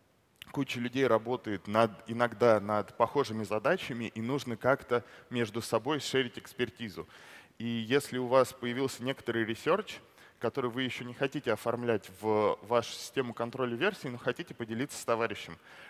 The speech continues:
как это сделать? Вы можете, конечно, скачать ипайтон ноутбук, скачать данные, переслать эти данные пользователю, а можете воспользоваться такой простой вещью, как сделать общую директорию, для каждого, э, дать права на эту директорию всем пользователям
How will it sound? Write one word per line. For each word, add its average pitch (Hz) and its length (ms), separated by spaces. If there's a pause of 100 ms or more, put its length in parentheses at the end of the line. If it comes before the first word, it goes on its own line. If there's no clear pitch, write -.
(120)
как 143 200
это - 140
сделать? 104 480
Вы 120 80
можете, 135 320
конечно, 127 380
скачать 127 480
ипайтон 113 520
ноутбук, 117 540
скачать 113 480
данные, 143 500 (300)
переслать 123 560
эти - 240
данные 107 640
пользователю, 131 760 (360)
а 113 260
можете 131 440
воспользоваться 127 720
такой 117 320
простой 120 420
вещью, 139 340
как 113 180
сделать 117 400
общую 123 340
директорию, 120 640 (520)
для 113 160
каждого, 127 500
э, 117 200
дать 131 340
права 127 460
на 113 100
эту 113 180
директорию 110 460
всем 120 260
пользователям 165 720